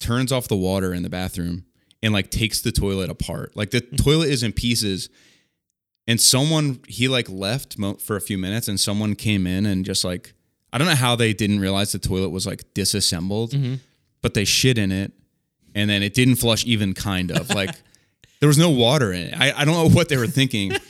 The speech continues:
Speaker 2: <laughs>
Speaker 1: but, like, then, <laughs> then the maintenance guy came back. And it's not like he works f-,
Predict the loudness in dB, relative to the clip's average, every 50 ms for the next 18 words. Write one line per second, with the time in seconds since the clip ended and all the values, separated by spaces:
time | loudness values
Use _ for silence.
0 | -20 -20 -20 -20 -20 _ _ -2 0 2 2 2 2 2 2 2 4 4 4 4
1 | 4 2 0 0 -2 -2 -8 -10 -10 -14 -14 -14 -14 -14 -12 -12 -12 -6 2 4
2 | 6 6 6 6 6 6 6 6 4 2 2 2 0 0 0 0 2 2 2 2
3 | 2 2 0 0 0 0 0 0 2 2 0 2 2 2 2 2 2 2 2 2
4 | 0 -4 -6 -6 -6 -6 -8 -8